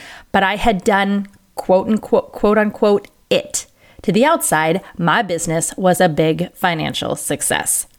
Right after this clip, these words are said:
but I paid a high price. And in two thousand and twelve, I landed myself in an ambulance after collapsing at the zoo, leaving my kids alone in front of the alligator exhibit because my body refused to keep going on my insane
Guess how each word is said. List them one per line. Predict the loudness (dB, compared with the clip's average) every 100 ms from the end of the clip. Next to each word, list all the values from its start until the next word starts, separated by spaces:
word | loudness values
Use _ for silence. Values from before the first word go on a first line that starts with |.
| _ -20 -20 _ _
but | -4
I | -2
paid | 0 0
a |
high | 0 -2
price. | -2 -4 -4 -8 -10 _ _ _ -20 -20 -6
And | 0
in | 0
two | 2 0
thousand | 0 0 0
and | 0
twelve, | 0 0 0 -4 -12 _ -20 -12 -2
I | 2
landed | 2 2 0 0
myself | 0 0 -4 -6 0
in |
an | 2 4
ambulance | 4 2 0 -4 -4
after | -4 -4 -4
collapsing | 0 0 -2 -2 0
at |
the | 2
zoo, | 2 2 0 -4 -10 -20 -4
leaving | 0 2 2
my | 0
kids | 0 -2 2
alone | 4 4 2 0
in | -4 -4
front | -2 0
of |
the | 2 2
alligator | 4 2 4 4
exhibit | 2 2 2 0
because | 0 0 0
my | 0 0
body | 2 2 0
refused | -2 -4 0 2 2 0 -6
to |
keep | -4 -4 0
going | 2 2 0 -4
on | -2
my | 0
insane | 0 0 -2 -4 -4